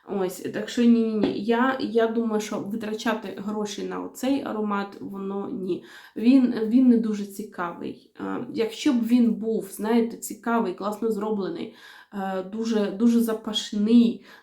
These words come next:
дуже якийсь там складний, то, то, то тоді да, то тоді так, це можна зробити. А тут, тут ні, тут, е, такий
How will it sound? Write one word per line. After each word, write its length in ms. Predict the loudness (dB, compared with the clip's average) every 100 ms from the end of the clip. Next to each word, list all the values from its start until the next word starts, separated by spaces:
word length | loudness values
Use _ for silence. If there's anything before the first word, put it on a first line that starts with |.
| -12
дуже 400 | 0 4 6 4
якийсь 360 | 2 -2 -6
там 240 | -6 -8 -6
складний, 840 | -6 0 0 2 6 8 8 4
то, 300 | -4 -8 -10 _ _
то, 240 | -6 -6 -6 _ -4
то 140 | -4
тоді 360 | -2 -4 -2 -4
да, 400 | -2 -4 -6 -10 -20 -16
то 80 | -12
тоді 300 | -12 -8 -8
так, 380 | -4 -4 -4 -10
це 160 | -8 -4
можна 480 | -2 -4 -4 -10
зробити. 420 | -12 -10 -10 -10 -14 _ -20 -20 -16
А 60 | -14
тут, 460 | -12 -14 -16 -18 -8
тут 220 | -8 -4
ні, 300 | -2 -2 -4 -12
тут, 300 | -18 -14 -8
е, 460 | -6 -6 -6 -6 -10 -14 -16 -18 -14
такий 640 | -16 -8 -4 -4 -4 -10